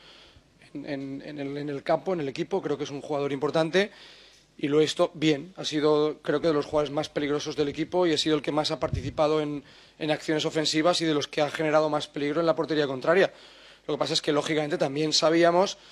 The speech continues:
que podía darse el caso de que un jugador que lleva tanto tiempo sin jugar partidos, pues no tenga el ritmo de aguantar los noventa minutos. Pero bueno, mientras ha estado en el campo, ha sido un jugador que ha creado mucho peligro en la portería contraria y creo que es un jugador, que es un jugador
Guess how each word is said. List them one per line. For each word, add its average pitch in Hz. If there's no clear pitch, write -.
que 131
podía 143
darse 156
el 151
caso 165
de 160
que 135
un 147
jugador 147
que 147
lleva 147
tanto 147
tiempo 151
sin 147
jugar 151
partidos, 170
pues 151
no 143
tenga 160
el 151
ritmo 170
de 156
aguantar 147
los 165
noventa 165
minutos. 175
Pero 143
bueno, 160
mientras 147
ha 156
estado 165
en 165
el 156
campo, 175
ha 151
sido 156
un 156
jugador 156
que 165
ha 156
creado 156
mucho 156
peligro 151
en 156
la 156
portería 156
contraria 160
y 160
creo 156
que -
es 147
un 151
jugador, 160
que 151
es 151
un 156
jugador 160